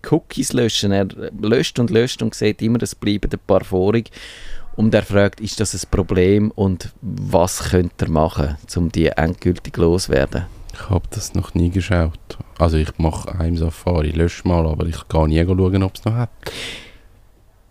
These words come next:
Speaker 1: Ich auch nicht, ehrlich gesagt. Und mir, mir wär's gleich. Ich würde sagen, das wär so ein Fall, wo ich sage, ja gut, dann hat's halt ein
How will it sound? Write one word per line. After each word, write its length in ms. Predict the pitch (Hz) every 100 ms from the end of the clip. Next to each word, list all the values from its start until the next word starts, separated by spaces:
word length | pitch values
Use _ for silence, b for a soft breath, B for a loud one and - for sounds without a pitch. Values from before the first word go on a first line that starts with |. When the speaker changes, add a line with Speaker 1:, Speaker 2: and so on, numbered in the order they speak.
| -
Speaker 1:
Ich 160 | -
auch 140 | 90 95
nicht, 340 | 95 78 -
ehrlich 220 | 90 85
gesagt. 400 | - 80 71 - - -
Und 340 | 107 117 120 156
mir, 360 | 139 147 143
mir 240 | 120 131 123
wär's 320 | 120 113 -
gleich. 460 | 107 110 113 87
Ich 140 | 92 92
würde 100 | 104
sagen, 380 | 104 98 98 98
das 180 | 95 101
wär 140 | 98
so 120 | 98
ein 100 | 95
Fall, 260 | - 90 90
wo 180 | 92 92
ich 120 | 87
sage, 200 | 82 82
ja 100 | 85
gut, 280 | - 92 92
dann 180 | - 85
hat's 240 | 90 -
halt 240 | 85 87
ein 80 | -